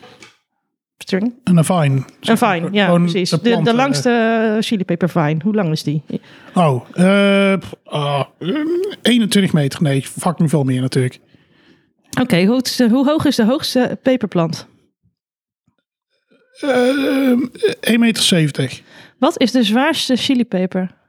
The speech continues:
Speaker 2: De zwaarste?
Speaker 1: Ja.
Speaker 2: Eh, de jalapeno.
Speaker 1: Eh, en hoeveel weegt die? Dat is de vraag.
Speaker 2: Oh.
Speaker 1: Hoeveel weegt de zwa-, hoe, wat, hoe, hoe zwaar weegt
Speaker 2: Oh,
Speaker 1: de
Speaker 2: de zwaarste
Speaker 1: zwaarste
Speaker 2: ooit?
Speaker 1: ooit, ja.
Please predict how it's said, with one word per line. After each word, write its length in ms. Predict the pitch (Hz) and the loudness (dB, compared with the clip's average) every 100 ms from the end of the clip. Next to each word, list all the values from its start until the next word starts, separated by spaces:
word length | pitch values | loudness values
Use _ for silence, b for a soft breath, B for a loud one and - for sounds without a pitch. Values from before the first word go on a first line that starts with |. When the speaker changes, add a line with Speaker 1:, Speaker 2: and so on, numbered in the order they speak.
| _ _ _ _ _ _ _ _ _ _ _ _ | _ _ _ _ _ _ _ _ _ _ _ _
Speaker 2:
De 160 | 156 | -4
zwaarste? 560 | 151 208 196 - 143 131 - | 2 2 2 0 -6 -8 -4
Speaker 1:
Ja. 200 | 240 208 - _ _ _ _ _ _ | -2 -2 -4 _ _ _ _ _ _
Speaker 2:
Eh, 100 | 175 175 170 165 165 165 170 | 2 4 4 2 0 -4 -2
de 280 | 170 165 165 | 2 4 2
jalapeno. 640 | 170 165 131 123 117 - _ _ _ | 0 0 -2 -2 -6 -10 _ _ _
Speaker 1:
Eh, 200 | 233 214 | 0 2
en 160 | 220 226 | 4 2
hoeveel 260 | 226 226 | 2 0
weegt 220 | 208 185 | 0 -2
die? 100 | - | -4
Dat 180 | 160 180 | -4 -4
is 100 | - | -6
de 60 | - | -8
vraag. 340 | - 165 - b b b _ _ | -4 -4 -6 b b b _ _
Speaker 2:
Oh. 60 | - | 0
Speaker 1:
Hoeveel 260 | - 240 226 | 2 2 2
weegt 400 | 233 - - 180 | 0 -2 -8 -2
de 80 | 208 | 0
zwa-, 220 | 202 214 202 | 2 0 0
hoe, 240 | 240 233 | 0 0
wat, 240 | - 240 - | -2 -4 -2
hoe, 340 | 220 247 247 | 0 0 2
hoe 220 | 214 190 254 | 0 0 0
zwaar 440 | 226 233 285 294 | 0 0 0 -2
weegt 280 | - 240 254 | -2 0 2
Speaker 2:
Oh, 80 | 196 | 2
Speaker 1:
de 60 | 190 | 2
Speaker 2:
de 120 | 175 | 2
zwaarste 400 | - 202 247 170 | 2 0 0 -2
Speaker 1:
zwaarste 220 | 233 226 | 0 2
Speaker 2:
ooit? 280 | 202 143 - | 2 0 -4
Speaker 1:
ooit, 400 | 240 202 170 - | -2 0 -2 -10
ja. 300 | 208 170 175 | -4 0 0